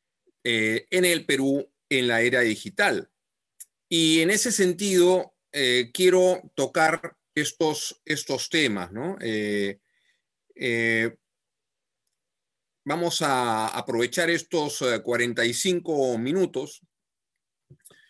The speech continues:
para hablar primero de un tema que es, eh, fundamental, ¿no? Que es entender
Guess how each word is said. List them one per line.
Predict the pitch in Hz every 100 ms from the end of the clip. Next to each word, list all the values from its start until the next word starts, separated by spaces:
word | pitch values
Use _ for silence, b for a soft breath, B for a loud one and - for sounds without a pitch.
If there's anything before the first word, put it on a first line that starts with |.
| B B B _
para | 131 127
hablar | 147 170
primero | - 160 185 185 202 - _ _ -
de | 143
un | 165 165
tema | 165 165 156 147 135 123
que | 147 156
es, | 170 -
eh, | 156 139 127 117 113 - _ _ _ _ _
fundamental, | - 170 160 156 151 220 - _
¿no? | 110 202 -
Que | 160 175
es | 196 - -
entender | 165 147 - 147 143 156 202 180 - -